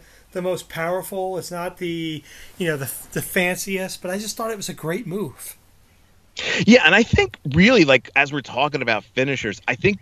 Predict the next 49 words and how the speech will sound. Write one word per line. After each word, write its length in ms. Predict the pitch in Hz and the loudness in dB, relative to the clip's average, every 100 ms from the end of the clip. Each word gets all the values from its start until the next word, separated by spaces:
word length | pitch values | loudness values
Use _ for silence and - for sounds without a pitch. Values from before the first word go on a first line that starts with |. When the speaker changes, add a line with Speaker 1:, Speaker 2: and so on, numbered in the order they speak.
| - | 2
Speaker 2:
like, 180 | 143 113 | 2 4
what 180 | 131 165 | 0 -2
you 80 | - | -2
kinda 280 | 143 127 | -2 -2
said 240 | 117 143 120 | 0 0 0
is 80 | 110 | -2
very 340 | 107 123 123 | 2 4 4
true. 400 | - 143 123 110 | 0 0 0 0
It's, 380 | 120 120 113 - - - - - - - - | 2 2 0 -14 -16 -20 -20 -20 -20 -6 0
it's 160 | 131 | 0
how 300 | - - 160 | -2 4 4
these 180 | 156 135 | 4 2
guys 340 | 127 117 110 | 6 6 6
sell 340 | - - 131 101 | 2 0 2 2
it. 60 | |
'Cause 140 | - 117 | -2 -4
when 100 | 139 | 2
you 120 | 147 | 6
look 160 | 190 202 | 6 4
at 80 | |
the 80 | 190 | 0
Razor's 400 | 143 143 127 120 | 4 4 2 0
Edge, 320 | 131 113 101 - | 4 4 2 -2
it's 260 | 113 - _ _ _ - | -8 -8 _ _ _ -4
picking 240 | 175 180 | -2 0
a 40 | 143 | 2
guy 220 | 135 123 | 4 4
up 140 | 113 | 2
and 80 | 90 | -2
dropping 340 | 120 107 95 | 0 0 0
him 80 | 98 | -4
down, 360 | 95 101 85 80 _ - | 0 0 0 -6 _ 4
basically. 640 | 143 135 104 90 78 67 _ _ | 6 6 2 -12 -14 -16 _ _
Speaker 1:
Yeah. 300 | 226 151 113 _ - | -8 -8 -8 _ -2
Speaker 2:
But, 180 | 135 113 _ | 0 0 _
but 140 | - 131 | 0 0
just 380 | - 160 190 - | 2 2 2 2
the 100 | 151 | -2
whole, 520 | 123 151 147 143 127 | 2 2 4 4 2
like, 180 | 120 - | 0 -2
he 220 | 151 214 | 0 4
would, 280 | 247 190 - - - - _ _ _ _ _ _ _ _ _ | 6 4 4 -20 -20 -20 _ _ _ _ _ _ _ _ _
he 180 | 156 202 | 2 4
would, 160 | 196 | 6
like, 220 | 143 117 - | 6 2 2
thrust 600 | - - 120 147 175 196 | -2 0 4 4 4 0
him 120 | 180 | 2
up 120 | 175 | 4
overhead, 760 | 160 151 147 127 123 120 117 117 | 4 4 4 2 4 6 4 2